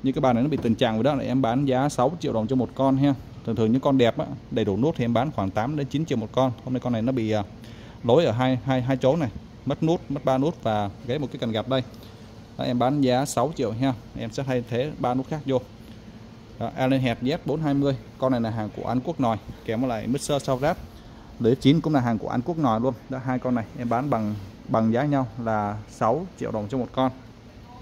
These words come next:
Đó, và em vừa khui cũng như là giới thiệu cho anh em ít đẩy, ít mixer hàng của Trung Quốc, hàng của Mỹ và hàng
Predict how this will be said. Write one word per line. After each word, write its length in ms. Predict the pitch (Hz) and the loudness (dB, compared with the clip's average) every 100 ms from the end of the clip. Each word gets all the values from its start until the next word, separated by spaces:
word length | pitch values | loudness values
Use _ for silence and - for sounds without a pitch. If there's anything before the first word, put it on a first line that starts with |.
| - - - - - - - - - - | -20 -20 -20 -20 -18 -18 -20 -20 -20 -2
Đó, 120 | 139 | 2
và 140 | 147 123 | 4 4
em 140 | 135 | 4
vừa 340 | 139 123 120 110 - - - | 2 4 2 0 -10 -6 2
khui 200 | 156 139 | 2 2
cũng 140 | 156 | 0
như 140 | 151 | 0
là 480 | 139 127 110 107 104 101 - - - - - | 2 2 2 0 -4 -10 -16 -20 -20 -14 -6
giới 80 | 156 | 0
thiệu 220 | 139 123 | 2 2
cho 160 | 143 | 2
anh 100 | 139 | 2
em 160 | 143 143 | 2 0
ít 160 | 170 - | -2 -2
đẩy, 260 | 135 95 98 - | 0 2 0 -2
ít 180 | 123 - | -6 -4
mixer 360 | 175 - 147 135 | -4 0 2 2
hàng 300 | 127 107 104 | 0 -4 -4
của 240 | - 98 95 | -2 -2 0
Trung 180 | 135 131 | -2 -2
Quốc, 220 | 180 190 | -2 -2
hàng 200 | 120 104 95 | -4 -4 -4
của 120 | 98 92 | -4 -2
Mỹ 180 | 117 | -2
và 140 | - 113 | -2 -4
hàng 220 | 110 | -4